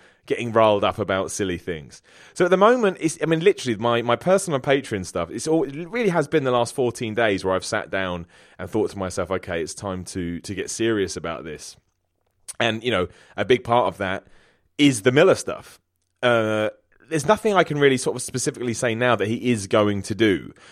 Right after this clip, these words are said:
I'm just gonna do the basic YouTube stuff in the short term, you know, so just,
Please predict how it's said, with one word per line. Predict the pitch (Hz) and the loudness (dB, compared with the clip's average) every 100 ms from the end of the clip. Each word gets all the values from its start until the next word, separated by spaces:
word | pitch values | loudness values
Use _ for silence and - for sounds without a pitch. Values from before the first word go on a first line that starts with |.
| - | -8
I'm | 127 | -2
just | 160 - | -2 0
gonna | 170 139 | 2 6
do | 135 | 6
the | 113 | 6
basic | 104 113 107 95 | 6 6 4 0
YouTube | 104 110 - 101 | 2 2 2 -2
stuff | - - 92 - - | 0 2 2 2 -2
in | 104 98 | 0 2
the | |
short | 90 107 98 - | 2 4 4 2
term, | - 73 80 | -4 -4 -2
you | 87 | -2
know, | 78 | -2
so | - | -2
just, | 90 92 85 80 - - - | -2 2 2 2 -2 -8 -14